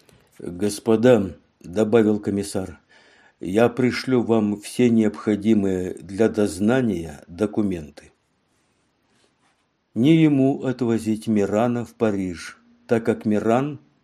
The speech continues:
теперь не подлежал ведению ни полиции на набережной Орфевр, ни прокуратуры Сены. В другом дворце правосудия, на этот раз в Мелене,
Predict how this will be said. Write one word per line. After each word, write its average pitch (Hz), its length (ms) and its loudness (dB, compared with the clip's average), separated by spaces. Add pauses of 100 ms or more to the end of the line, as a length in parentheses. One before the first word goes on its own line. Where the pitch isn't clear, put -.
(140)
теперь 123 360 -2
не 123 120 2
подлежал 113 720 0
ведению 92 720 -6 (100)
ни 117 200 0
полиции 107 840 -4 (180)
на 107 160 -4
набережной 104 600 -4
Орфевр, 131 680 -4 (680)
ни 110 160 2
прокуратуры 117 800 0
Сены. 90 480 -6 (1300)
В - 140 -12
другом 147 580 2
дворце 117 440 0
правосудия, 98 800 -6
на 107 200 0
этот 113 280 0
раз 110 360 0
в 104 160 -10
Мелене, 131 640 2